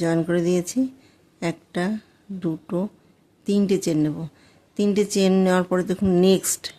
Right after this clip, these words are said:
চেনে গিয়ে দুটো ডাবল ক্রোশেট একই ঘরে বুনে নেব। এই দেখুন, এইখানে আমি একটা চেন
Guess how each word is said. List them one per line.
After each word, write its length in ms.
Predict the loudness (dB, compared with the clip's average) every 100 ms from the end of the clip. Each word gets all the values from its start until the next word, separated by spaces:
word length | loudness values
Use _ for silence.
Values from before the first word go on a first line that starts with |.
| _ _ _ _ _ _ _ -4
চেনে 260 | 0 2 2
গিয়ে 160 | 0 0 -4 _ _ _ _ _ _ _
দুটো 320 | -6 -4 -2 0
ডাবল 240 | 2 2 0
ক্রোশেট 400 | 0 -2 -2 -6 -6 -10 -2 -2
একই 220 | 0 -2 0
ঘরে 180 | 0 -2 -4 -16 _ _ _ _ _
বুনে 320 | -2 0 2 2
নেব। 140 | 0 -4 -8 _ _ _ _ _ _ _ _ _ _ _ _ _ _ _ _ _ _ _ _ _ _ _ _ _ _ _ _ _ _ _ _ _ -8
এই 120 | -6
দেখুন, 240 | -6 -6 -10 -10 _ _ _ _ _ _ _ _ _ _ _ _ _ _ _ _ _ _ _ _ _ _
এইখানে 340 | -6 0 2 4 4
আমি 180 | 2 0 -4 _ _ -8
একটা 260 | -8 _ -2 -2 -4 _ _ -4
চেন 180 | 0